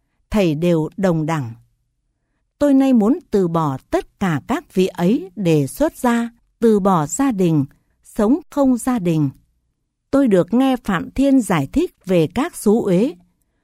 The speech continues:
Chúng không dễ gì điều phục được nếu phải sống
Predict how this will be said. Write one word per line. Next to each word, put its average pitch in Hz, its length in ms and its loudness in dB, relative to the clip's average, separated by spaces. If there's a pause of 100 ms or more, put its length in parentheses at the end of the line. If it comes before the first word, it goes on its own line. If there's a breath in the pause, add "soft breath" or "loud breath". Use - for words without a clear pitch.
(200)
Chúng 247 220 4
không 277 360 0
dễ 214 260 -4
gì 190 320 2
điều 165 320 2
phục 170 300 -2
được 170 240 -2 (400)
nếu 208 300 2
phải 156 240 -2
sống 180 260 0